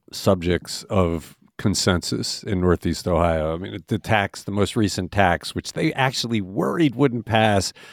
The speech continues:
had nearly eighty percent of the vote or something. And it was just overwhelming, something you don't see.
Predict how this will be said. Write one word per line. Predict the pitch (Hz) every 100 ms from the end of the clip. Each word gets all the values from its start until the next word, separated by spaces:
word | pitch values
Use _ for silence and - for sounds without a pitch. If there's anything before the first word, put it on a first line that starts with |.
| -
had | 120
nearly | 113 123 113 117
eighty | 120 113 104
percent | - 90 101 95
of |
the | 78
vote | 76 82 76 78
or |
something. | - 90 - - -
And | -
it | 110
was | 95 82
just | 117 - - 147
overwhelming, | 117 101 92 90 87 85 82
something | 110 92 110 92
you |
don't | 95 85
see. | - - 120 92